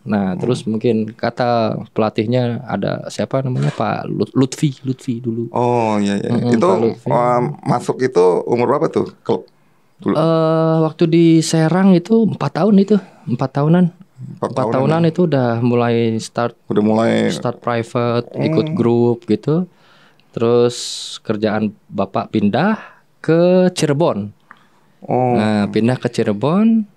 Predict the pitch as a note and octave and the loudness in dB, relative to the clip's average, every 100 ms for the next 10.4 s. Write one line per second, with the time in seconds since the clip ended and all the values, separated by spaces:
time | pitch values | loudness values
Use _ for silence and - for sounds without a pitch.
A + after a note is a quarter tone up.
0 | _ _ - B2+ C#3+ - - - - G#2 | _ _ -4 -2 -2 -6 -10 -12 -6 -4
1 | G2+ C3 A#2 A2+ B2 C3+ C3 B2 A2+ C#3 | 0 0 2 2 0 -2 -6 -6 0 2
2 | C#3+ A#2 G#2+ G2+ G2+ G2+ A#2+ A#2+ - C#3+ | 2 0 0 -2 -2 -4 -2 -2 2 4
3 | C3+ A2 D#3+ D#3+ _ _ _ _ _ - | 4 4 0 -6 _ _ _ _ _ -16
4 | F#2+ - G2 C3+ C3 B2+ A2+ A2 F#2+ B2 | -12 -4 -2 0 0 0 -2 -4 -6 -4
5 | A2 C3+ A2+ G#2+ G2+ G2+ A2 A2 C3+ C3 | -2 -4 -4 -4 -2 -2 -2 0 2 4
6 | B2+ A#2 G#2 B2+ B2+ A#2 A#2+ A#2+ A#2+ A2 | 4 4 2 0 0 -2 -2 -2 0 0
7 | G2 G#2+ G2 F#2 F2+ F2 - G2 A2+ B2+ | 0 -2 -2 -4 -4 -8 -6 -4 -2 0
8 | C3+ G#2+ G#2 A2+ - C#3 C3+ B2+ A#2 A2+ | 0 0 0 0 2 2 4 2 0 -2
9 | G#2+ G#2 F#2+ G2 F#2+ G2+ G2 - G#2 - | -2 -2 -2 -4 -2 -2 -4 -2 -2 2
10 | D#3+ F#3+ A3 A3+ | 4 4 4 2